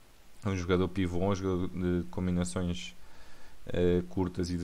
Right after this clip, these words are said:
e, e deixar os, os jogadores envolverem e desmarcarem-se nas costas. Não é um jogador de correrias, n-, não é um jogador de bola para a frente, não é um jogador para jogar,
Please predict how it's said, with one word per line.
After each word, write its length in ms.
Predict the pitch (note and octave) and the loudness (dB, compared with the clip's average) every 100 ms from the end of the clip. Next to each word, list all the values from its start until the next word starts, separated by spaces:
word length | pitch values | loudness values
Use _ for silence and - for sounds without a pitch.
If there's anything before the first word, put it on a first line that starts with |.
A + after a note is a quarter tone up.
| - | -4
e, 480 | F2+ F2+ F2+ - | 0 2 0 0
e 40 | F2+ | 2
deixar 340 | F2 F2 F#2 | 2 4 4
os, 280 | F2 E2+ - | 4 -2 -6
os 140 | - F2+ | -8 -2
jogadores 400 | F2+ F2 F2 F2 | 2 4 4 2
envolverem 720 | F2 F2+ F2 F2+ F2+ E2+ D#2+ - - | 0 0 0 2 4 2 -2 -8 -8
e 120 | F2 | -6
desmarcarem-se 800 | F2 F2 F2 F2 F2+ F2 E2+ - | -4 0 0 2 2 2 0 -2
nas 160 | F2 - | -2 -2
costas. 720 | F2 F2 E2+ - G#2 - - - - - - - - - | 0 0 0 -4 -6 -8 -20 -20 -20 -20 -20 -20 -18 -2
Não 320 | G2 G2+ G2+ | 4 6 6
é 100 | A#2 | 6
um 100 | A2 | 4
jogador 360 | F#2 F#2 F#2+ F2+ | 4 2 4 2
de 80 | - | 0
correrias, 560 | F2 F#2 F#2 F2+ E2+ | -2 0 4 4 2
n-, 300 | F2 E2 E2+ - - - - - - - | 0 -2 -4 -8 -10 -10 -10 -10 -10 -4
não 160 | E2+ | 0
é 40 | F2+ | 2
um 120 | G#2+ | 2
jogador 300 | G2 G2 G2 | 2 2 2
de 60 | F2 | 4
bola 220 | F#2+ F#2 | 4 4
para 140 | F#2 | 2
a 20 | |
frente, 460 | F2+ F2+ F2+ F#2 E2+ | -2 0 0 0 0
não 160 | F2 G2 | 2 4
é 40 | |
um 100 | A2 | 4
jogador 240 | G2+ G2 | 4 2
para 160 | F2+ F#2+ | 2 -2
jogar, 340 | F2 F#2 F2 | -2 0 0